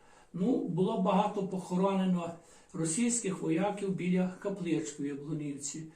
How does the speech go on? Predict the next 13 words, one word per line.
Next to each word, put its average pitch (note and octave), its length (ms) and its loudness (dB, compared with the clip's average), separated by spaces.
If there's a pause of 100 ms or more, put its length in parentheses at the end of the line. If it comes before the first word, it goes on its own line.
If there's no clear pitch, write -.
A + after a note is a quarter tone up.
(200)
Ну, A#3+ 320 0
але F3+ 200 4
вже E3 200 0
по E3 160 -4
завершенню D#3 560 -2
війни E3+ 300 -2
вони F#3 200 0
були E3+ 160 -2
перехоронені E3 800 -6
на D#3 240 -4 (440)
цвинтарі C#3+ 840 -2
в - 120 -20
тому, - 320 -8